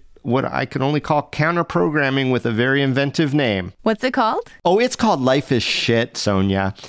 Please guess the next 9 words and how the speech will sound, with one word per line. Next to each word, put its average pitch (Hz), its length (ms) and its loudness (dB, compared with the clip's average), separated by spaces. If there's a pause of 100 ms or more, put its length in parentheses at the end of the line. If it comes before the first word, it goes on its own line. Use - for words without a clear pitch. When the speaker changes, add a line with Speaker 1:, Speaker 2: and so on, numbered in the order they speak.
(220)
Speaker 1:
It's 160 240 -2
the 185 100 0
Life 160 320 0
is 170 100 2
Shit - 400 0
Festival, 95 800 -2 (160)
and 117 460 0
it 156 220 0
is 131 380 2